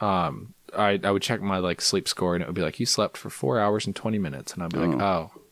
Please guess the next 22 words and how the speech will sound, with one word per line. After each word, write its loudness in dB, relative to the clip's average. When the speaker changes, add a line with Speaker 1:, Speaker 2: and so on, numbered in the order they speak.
Speaker 1:
that's -4
why 0
I -2
feel -4
like -4
garbage -2
today." 0
Speaker 2:
Yeah. 2
Speaker 1:
Um, 0
and 4
then 6
there 8
would 6
be 4
nights 2
where, 4
like, 0
Emily 2
would 2
go 4
to 2
bed, 2